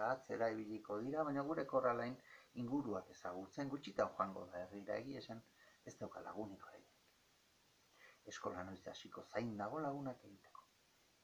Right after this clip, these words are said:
Eta etxe horretan badaude hainbat gauza, besteak beste egongela.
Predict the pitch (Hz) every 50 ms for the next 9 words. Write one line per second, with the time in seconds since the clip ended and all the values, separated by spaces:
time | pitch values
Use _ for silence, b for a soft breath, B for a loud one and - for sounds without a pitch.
0 | _ _ _ _ - _ - - - B B B B B B B B - 170 165
1 | 196 190 180 - 196 185 165 156 - 156 160 156 - 117 120 127 - B B B
2 | B B - - 95 107 123 123 113 101 104 107 101 92 95 - - 101 92 -
3 | - - - - _ - - - - - 156 143 131 127 120 - - - 165 160
4 | 160 - - 117 101 107 117 120 117 101 92 95 - - -